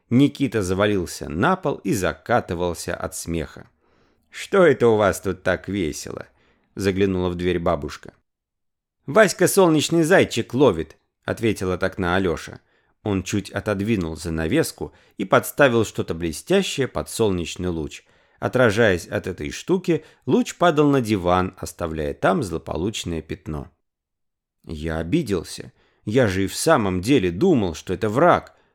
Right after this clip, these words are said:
Ну, мало ли какой еще нечисти, я не знаю. Мутация опять же. Может, это новая разновидность болотных огоньков. А тут, оказывается... Укоризненно глянув на Алешу,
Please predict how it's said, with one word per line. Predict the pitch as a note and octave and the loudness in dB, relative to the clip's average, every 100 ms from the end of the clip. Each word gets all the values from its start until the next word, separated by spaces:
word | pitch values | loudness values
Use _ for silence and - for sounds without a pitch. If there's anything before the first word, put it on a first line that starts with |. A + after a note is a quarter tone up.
| _ | _
Ну, | F3+ C#3+ | 4 6
мало | G2 D#3+ | 6 4
ли | G3+ G#3 | 2 2
какой | G#3 G#3 F3 | 0 4 4
еще | C3+ D#3 | 4 0
нечисти, | D#3+ C#3 G2+ F#2+ - | 2 0 0 -6 -4
я | F#2 G2 | 0 2
не | A2+ B2+ | 2 0
знаю. | G#2 D#2+ C2+ - _ _ | -2 -4 -6 -12 _ _
Мутация | - F#3 - G2 A#2 - C#3 | 0 0 2 0 0 0 0
опять | C3+ C#3 C3 G2+ | 0 2 0 0
же. | F#2+ E2+ - _ _ _ - | -4 -6 -8 _ _ _ 2
Может, | G#3 E3 F3 | 4 4 2
это | E3+ F#3 | 0 2
новая | F#3+ D#3 A2+ | 4 4 6
разновидность | A#2 G#2 B2 B2 G2+ G2+ F#2+ | 4 4 2 2 2 0 4
болотных | G2 A#2+ G2+ G2+ F#2 | 4 4 4 -2 -4
огоньков. | A2 G2 C3+ C#3+ E2 C#2+ - _ _ - | -2 2 2 0 -4 -8 -10 _ _ -2
А | D3 | -2
тут, | D#3+ F#3 C#3 | 0 0 -2
оказывается... | - D3+ G#2 F#2 E2+ D#2+ - - - _ _ _ _ _ _ _ _ | 2 2 2 2 -2 -4 -8 -12 -16 _ _ _ _ _ _ _ _
Укоризненно | F#2+ - G#2 G#2 F2 F#2+ F#2 | -16 -4 0 0 0 -2 -2
глянув | F2+ G2 D#2+ D2 - | 0 0 0 -6 -8
на | C#2+ | -8
Алешу, | D2+ G#2 E3+ - E3 | -2 0 0 -4 -8